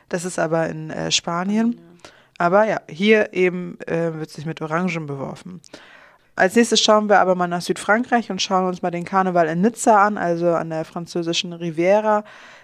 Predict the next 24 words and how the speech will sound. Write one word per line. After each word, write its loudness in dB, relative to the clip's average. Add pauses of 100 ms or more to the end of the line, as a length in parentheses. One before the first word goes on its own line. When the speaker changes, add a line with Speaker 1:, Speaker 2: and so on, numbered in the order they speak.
(120)
Speaker 1:
Der 6
ist -8
tatsächlich -2
einer 0
der 2
ältesten 2
Karnevals -2
Europas 2
und -6
auch 0
urkundlich 0
seit -4
dem -6
Jahr -2 (440)
zwölfhundertvierundneunzig 0
belegt. -10 (120)
Ich -6
war 4
einmal -2
in -10
Nizza. -8 (680)
Wunderschöne 2
Stadt. -6
Speaker 2:
Ja. -18